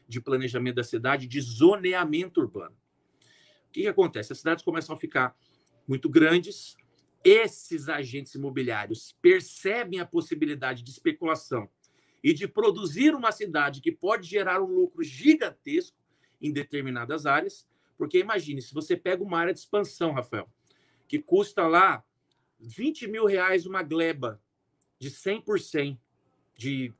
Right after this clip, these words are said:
duzentos por duzentos, e você loteia em terrenos de dez por vinte, você vai lucrar ali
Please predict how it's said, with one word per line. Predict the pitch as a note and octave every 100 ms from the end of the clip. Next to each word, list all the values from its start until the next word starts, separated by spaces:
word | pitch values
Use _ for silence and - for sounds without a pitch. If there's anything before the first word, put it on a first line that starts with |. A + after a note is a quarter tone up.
| -
duzentos | B2 D3+ A2+ F#3+ -
por | G3
duzentos, | D#3+ E3 B2 B2 - - _ - - -
e |
você | C3 E3+ - F3+
loteia | F#3 F3+ - F3+ G3 D#3+ A2 _ _
em | C3 D3+
terrenos | E3 C#3 D3+ E3 C3
de | C3+
dez | B2 D#3+ F3
por | - C3+
vinte, | G#2+ C#3 F3 - - - _ _ _ _ -
você | B2+ C#3+
vai | C#3+ E3
lucrar | D#3 - C3 D#3
ali | C3+ A#2+ D#3+ B2